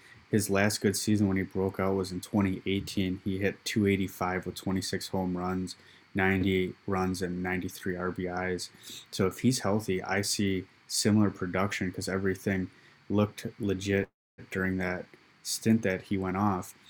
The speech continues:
Um, and then Justice Sheffield, somebody I'm keeping an eye on. Um,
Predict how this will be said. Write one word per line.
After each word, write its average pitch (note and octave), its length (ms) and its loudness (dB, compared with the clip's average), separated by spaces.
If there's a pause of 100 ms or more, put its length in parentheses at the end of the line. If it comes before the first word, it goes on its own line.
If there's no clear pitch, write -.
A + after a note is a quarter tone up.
(200)
Um, F#2+ 360 -2
and G#2+ 100 0
then G#2+ 140 4
Justice A2+ 320 2
Sheffield, F#2 520 -2
somebody G2 380 2
I'm F#2 140 0
keeping F#2+ 340 -4
an F2+ 100 -2
eye F#2 280 -2
on. F#2 260 -2 (800)
Um, F#2 440 -2